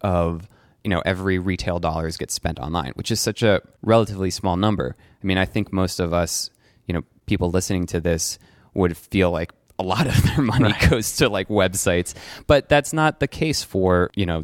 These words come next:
Speaker 1: the majority of, of purchases and for people, you know, who m-, might not be in urban areas or that kind of thing. So there's a lot of growth potential in this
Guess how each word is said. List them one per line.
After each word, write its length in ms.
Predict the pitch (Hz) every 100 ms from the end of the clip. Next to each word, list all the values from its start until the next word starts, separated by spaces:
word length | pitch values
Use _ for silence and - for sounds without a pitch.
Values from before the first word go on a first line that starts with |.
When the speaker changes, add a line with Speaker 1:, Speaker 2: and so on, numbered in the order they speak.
| -
Speaker 1:
the 60 | 92
majority 520 | 87 85 92 87 87
of, 200 | 85 87 - -
of 120 | -
purchases 500 | - 85 90 - 85
and 140 | 85 82
for 100 | 82
people, 500 | - 80 80 82 87 - - _
you 100 | 104
know, 140 | 82 80
who 140 | 90
m-, 160 | 87 87 -
might 200 | 87 80
not 200 | 82 87
be 100 | 87
in 80 | -
urban 260 | 85 80
areas 400 | 73 85 82 85 85
or 80 |
that 140 | 87 -
kind 140 | 90
of 60 | -
thing. 160 | -
So 320 | - - 92 90 - - _
there's 140 | 117 104
a 60 |
lot 240 | 95 98 117
of 140 | 101
growth 340 | - 98 101
potential 640 | - - 90 85 87 78 -
in 200 | 98 90
this 240 | 85 82